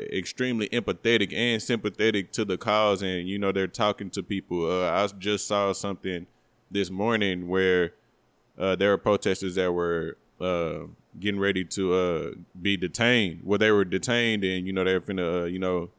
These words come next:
take 'em to jail or whatever, but while they were waiting, they were talking to the cops, like, they were actually having conversation. And that's the stuff that they not really showing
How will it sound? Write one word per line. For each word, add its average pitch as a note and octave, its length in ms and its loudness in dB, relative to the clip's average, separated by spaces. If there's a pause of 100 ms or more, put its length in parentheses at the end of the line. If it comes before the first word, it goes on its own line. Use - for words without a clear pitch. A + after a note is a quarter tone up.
(120)
take F#2+ 180 -2
'em F2 80 -4
to E2+ 80 -2
jail G2 220 2
or G2 60 2
whatever, F#2 280 0
but F2 160 0
while F#2 160 2
they F2+ 80 0
were E2+ 140 0
waiting, G2+ 420 4 (420)
they G2+ 120 0
were G2 40 0
talking G2 280 0
to - 80 -4
the F2 80 -2
cops, A2+ 300 0
like, F2+ 180 -2
they G#2+ 140 4
were F2+ 120 2
actually G2 320 0
having F#2 360 0 (340)
conversation. G#2+ 640 0 (380)
And F#2 420 0 (360)
that's A2 220 4
the A2+ 60 -2
stuff G#2+ 300 2
that G2 240 2
they G2 160 4
not G2+ 260 2
really G2 200 0
showing G#2 540 -2